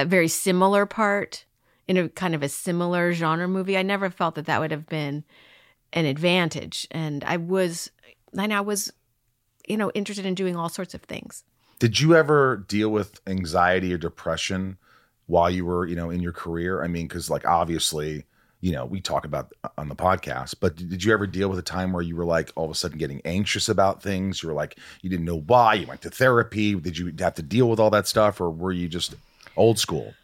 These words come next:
Speaker 1: <sighs> I'm kind of old school, but I do,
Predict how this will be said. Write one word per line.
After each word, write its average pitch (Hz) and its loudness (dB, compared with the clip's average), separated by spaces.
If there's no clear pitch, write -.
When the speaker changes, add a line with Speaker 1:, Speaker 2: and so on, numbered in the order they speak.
Speaker 1:
<sighs> - -12
I'm 302 6
kind 330 2
of 269 4
old 202 6
school, 196 2
but 180 2
I 220 2
do, 233 0